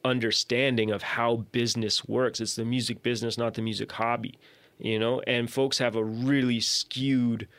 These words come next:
vision out there because of social media and, and just media in general about, like, how the music industry works and how the entertainment industry works and how you get paid and how much you get paid, you know, and all those realities that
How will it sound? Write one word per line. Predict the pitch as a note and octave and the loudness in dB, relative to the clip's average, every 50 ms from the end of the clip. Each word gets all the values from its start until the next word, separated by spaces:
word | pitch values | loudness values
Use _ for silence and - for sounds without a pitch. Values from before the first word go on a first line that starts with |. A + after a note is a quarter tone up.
| - - _ _ _ _ _ | -20 -20 _ _ _ _ _
vision | - G#2+ A#2 D3 D#3 D3 D3 B2+ | -4 0 0 2 4 4 2 4
out | A#2+ A2+ A2 | 2 2 2
there | G#2 A2+ A2+ A2 | 2 2 0 2
because | G#2 A#2 - - - C3 C3+ A#2 | 0 -4 -6 -2 -2 0 0 2
of | B2+ A#2 A2+ A2 G#2+ G#2 G#2 - - _ _ _ _ _ _ _ | 2 2 2 2 0 -2 -4 -12 -18 _ _ _ _ _ _ _
social | - - B2+ A#2 A2 - A#2 | -4 -2 0 0 0 -2 -2
media | A2 A2 A2+ A2 A2 A2+ A2 G#2+ G#2+ G#2+ G#2 G#2 - | -2 -2 -2 -2 0 -2 -2 -2 -2 -4 -4 -4 -4
and, | - G#2+ G#2+ G#2+ G#2 G#2 G#2+ G#2 - - - | -4 -2 -2 -2 -2 -4 -6 -8 -10 -4 -2
and | A#2+ A#2 A2 A2 G2+ | -2 0 0 -2 -2
just | A#2+ A#2+ G#2+ - - - _ _ | -4 -4 -4 -6 -10 -16 _ _
media | A#2 A#2 A#2 A2 A2+ A2 G#2+ | -2 -2 -2 0 0 0 -2
in | G#2 G#2 G2+ | -2 -4 -4
general | G2 G#2+ A2+ C3 C3+ B2+ A2+ G#2+ A2+ A2+ | -2 -2 0 0 0 0 -2 -2 0 -2
about, | A2+ - A2 A2 - - | -2 -2 -2 -2 -2 -2
like, | F#2+ A2 A2 | -4 -4 -4
how | - A2+ A2 A2+ A2 | -4 -2 -2 0 0
the | A2 | -2
music | A2 A2 A2 G2+ G#2+ - | -4 -4 -6 -8 -8 -8
industry | - G2+ G2+ - - - G#2 | -8 -8 -8 -8 -8 -8 -6
works | G2 A2+ A#2+ A#2 A2 G#2+ - - - | -2 -2 0 0 0 -2 -4 -6 -8
and | G2 G#2 | -6 -6
how | G#2+ | -6
the | G#2+ G#2+ G#2+ | -4 -4 -4
entertainment | G#2 G#2+ G#2+ - G#2+ G#2 G#2 G#2 | -4 -6 -6 -8 -8 -8 -8 -8
industry | G#2+ G#2+ G#2+ - - A2 | -8 -8 -8 -8 -10 -8
works | G#2+ A2+ A#2+ A#2 A2+ A2 - - | -2 0 0 0 0 0 -2 -4
and | G#2 G2+ F#2+ - - - - - | -6 -6 -8 -14 -20 -20 -20 -4
how | - A2+ | -2 0
you | A2+ A2+ | 0 2
get | G#2+ A2 G2+ - | 0 -2 -2 -2
paid | - - A#2+ A#2+ A#2 A#2 G#2+ | -2 0 2 2 2 2 2
and | A2 G#2+ G2+ | 0 0 0
how | F#2+ A#2 | -2 -2
much | A2+ A2 G#2+ B2 C3+ C3 - - | -2 0 0 0 0 2 0 0
you | C3 B2+ | 0 2
get | A#2 B2+ B2 A2+ - | 2 2 2 2 2
paid, | - B2+ A#2+ A#2 A2+ A2+ A2+ A2 - - - - - - - _ _ _ - | 0 2 2 4 2 2 0 0 -4 -10 -20 -20 -20 -20 -20 _ _ _ -4
you | - B2+ A#2 | -2 0 0
know, | A2+ A2 G#2+ G#2 G#2+ A2 | 2 0 0 0 -2 -2
and | - G#2+ A#2+ A#2+ A#2 | -2 -2 -2 0 0
all | A2+ - C3 D3 D3 | 2 4 4 4 4
those | C#3 C3 B2+ A2 A2+ | 4 2 0 2 2
realities | B2 A#2+ A#2 A#2 A#2 A2 A#2 G#2+ | 2 4 4 4 2 2 0 -2
that | G#2 A2 G#2+ G#2+ | -2 -2 -2 -2